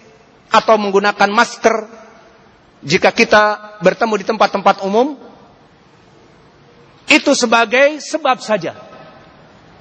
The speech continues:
Karena la yusibana illa ma kataballahu lana. Tidak ada yang terkena penyakit kecuali memang sudah Allah takdirkan dia akan terkena penyakit.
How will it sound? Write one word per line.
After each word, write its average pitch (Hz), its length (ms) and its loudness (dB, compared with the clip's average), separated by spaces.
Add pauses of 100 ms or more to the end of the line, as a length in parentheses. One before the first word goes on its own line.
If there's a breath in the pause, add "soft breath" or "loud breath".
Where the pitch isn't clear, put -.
(960)
Karena 202 400 2
la 226 240 2
yusibana 233 880 -4
illa 294 240 2
ma 233 160 -2
kataballahu 208 640 0
lana. 254 240 -4 (640)
Tidak 240 320 4
ada 277 160 2
yang 254 320 -2
terkena 262 400 0
penyakit 254 420 -6
kecuali 254 380 2
memang 254 240 0
sudah 240 320 2
Allah 220 160 4
takdirkan 233 640 -2
dia 233 240 0
akan 214 240 0
terkena 214 320 0
penyakit. 185 420 -4